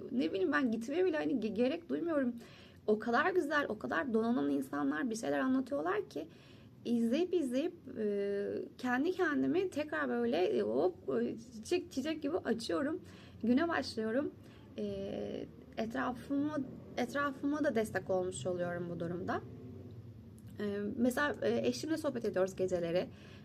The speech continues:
O da bazen uyanık oluyor. Bir, bir kırk dakika sessiz, her şey, hiçbir şey yok.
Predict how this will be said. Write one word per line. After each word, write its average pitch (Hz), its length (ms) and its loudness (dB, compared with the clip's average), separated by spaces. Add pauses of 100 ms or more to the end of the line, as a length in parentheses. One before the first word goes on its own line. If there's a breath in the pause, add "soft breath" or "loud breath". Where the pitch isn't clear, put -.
(100)
O 214 140 2
da 214 120 6
bazen 196 320 2
uyanık 185 420 2
oluyor. 170 380 0 (340 loud breath)
Bir, 202 220 0
bir 233 100 0
kırk - 240 -4
dakika 349 400 -4
sessiz, 302 580 -4
her 302 140 -4
şey, - 380 -2
hiçbir 311 280 -4
şey 302 260 -2
yok. 311 180 -2